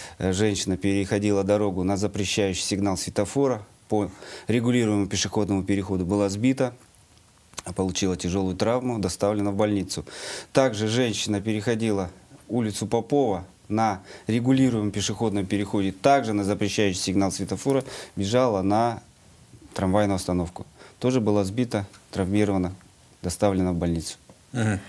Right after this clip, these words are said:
Speaker 2: Но всё-таки всегда ли виноват именно водитель, если даже пешеход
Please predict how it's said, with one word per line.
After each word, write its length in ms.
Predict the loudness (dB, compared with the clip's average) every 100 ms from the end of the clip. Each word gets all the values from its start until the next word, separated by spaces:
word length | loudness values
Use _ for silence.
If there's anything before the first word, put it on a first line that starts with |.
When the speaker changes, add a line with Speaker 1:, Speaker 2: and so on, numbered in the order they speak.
| 0
Speaker 2:
Но 200 | 4 6
всё-таки 340 | 6 4 2
всегда 480 | 0 2 10 10 10
ли 420 | 8 8 8 6
виноват 560 | 4 4 10 10 10 4 -16 -8
именно 340 | 0 4 6 6
водитель, 580 | 6 6 4 0 -2 -6
если 260 | -6 -4
даже 240 | -2 -2 -2
пешеход 600 | -6 -6 0 4 4